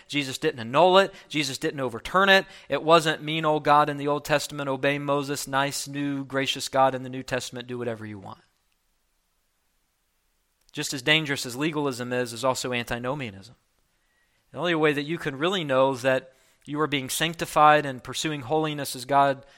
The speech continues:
prescribed it is by the measuring stick of the true law of God. It's the third use of the law. God cares about our obedience,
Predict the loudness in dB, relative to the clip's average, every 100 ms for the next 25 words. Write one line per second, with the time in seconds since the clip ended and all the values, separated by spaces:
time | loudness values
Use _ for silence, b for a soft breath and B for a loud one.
0 | b -10 -4 8 8 8 6 -2 -4 B
1 | B B -8 4 8 8 6 2 4 4
2 | 0 -2 -4 -2 -2 -2 -2 2 2 0
3 | -12 -18 _ _ _ _ _ -14 -10 -8
4 | -4 -2 -4 -6 -14 -18 -20 _ _ _
5 | _ _ _ _ -18 -12 2 4 4 2
6 | -2 -2 -4 -6 -2 -2 -2 -8 _ _
7 | _ _ _ _ _ _ _ _ _ _
8 | _ 2 4 4 0 2 2 2 0 -6
9 | -8 -10 -14 _ -20